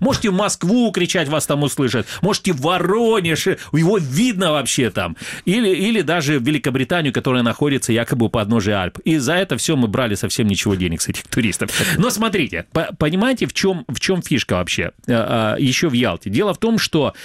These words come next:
в Ялте собираются девятнадцатого января. Вы знаете, что это вот будет крещение, э, и священники, они очень интересно крымские решили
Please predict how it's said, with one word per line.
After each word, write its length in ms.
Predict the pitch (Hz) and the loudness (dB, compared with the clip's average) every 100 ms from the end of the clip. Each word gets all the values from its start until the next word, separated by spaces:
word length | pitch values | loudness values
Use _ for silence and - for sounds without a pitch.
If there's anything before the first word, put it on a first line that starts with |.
| - - | -16 -4
в 100 | 123 | 0
Ялте 500 | 110 190 254 233 127 | 2 2 2 0 0
собираются 600 | - 127 143 131 110 - | 0 0 0 0 0 -2
девятнадцатого 800 | 110 143 156 160 123 - 127 120 | 0 0 0 0 0 -2 0 0
января. 560 | 135 131 139 196 269 214 | 2 0 2 0 0 0
Вы 100 | 135 | 0
знаете, 280 | 160 120 - | 0 0 -2
что 180 | - | -2
это 160 | 113 113 | 0 2
вот 120 | 107 | 0
будет 240 | 98 123 - | 2 0 0
крещение, 760 | 131 127 - 233 254 151 90 - | 0 0 2 2 2 2 0 -2
э, 300 | 117 110 107 | 0 0 0
и 400 | 143 135 135 127 135 | 2 2 2 2 0
священники, 640 | - 147 - 262 214 - | 0 0 2 2 0 0
они 300 | 110 127 156 | -2 0 0
очень 180 | 180 - 147 | 0 0 0
интересно 460 | 135 165 147 - 95 | 0 0 0 0 0
крымские 380 | 120 98 - 101 | 0 0 0 -2
решили 340 | - 107 | 0 0